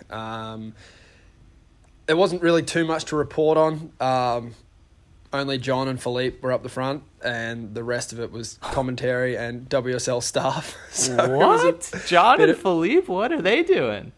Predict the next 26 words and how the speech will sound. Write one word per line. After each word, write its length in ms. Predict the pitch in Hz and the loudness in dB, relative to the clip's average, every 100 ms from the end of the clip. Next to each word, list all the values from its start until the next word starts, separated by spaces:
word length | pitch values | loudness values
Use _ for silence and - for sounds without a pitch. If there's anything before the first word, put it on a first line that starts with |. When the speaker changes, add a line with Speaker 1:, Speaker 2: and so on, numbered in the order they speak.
| _ | _
Speaker 1:
They're 200 | - 160 | -2 0
balling, 500 | 196 156 196 320 151 | 0 2 2 2 0
dude. 340 | 131 156 - - - - - - - - | -2 -2 -2 -6 -20 -20 -20 -20 -18 -6
Um, 640 | 135 143 147 143 143 143 - | -2 0 0 2 0 -2 -2
and 600 | 135 143 143 139 131 131 - | 0 2 2 0 -6 -8 -6
it's 280 | 107 143 | -2 0
a 60 | 151 | 0
funny 260 | 156 147 139 | 2 2 2
one. 200 | 131 135 | -2 0
Like, 240 | 135 131 - - - | -2 -2 -12 -20 -18
the, 400 | 147 151 160 156 | -14 -2 0 2
obviously 360 | 160 160 165 | 2 2 0
the 100 | 139 | -2
seats 340 | 135 - 147 135 | -2 -2 -2 -4
were 60 | |
there 180 | 127 131 | -2 0
to 80 | 127 | -2
be 120 | 123 | -6
filled, 500 | 113 123 127 208 - - - | -10 -8 -6 -6 -12 -14 -8
and 220 | 117 117 | -6 -6
the 40 | |
W 300 | 117 127 120 | -4 -4 -4
S 120 | 113 120 | -6 -6
L 120 | 110 | -6
obviously, 680 | 110 110 110 113 104 104 101 _ _ _ | -8 -10 -10 -10 -12 -14 -18 _ _ _
um, 600 | 117 107 101 98 95 104 | -14 -12 -14 -16 -16 -18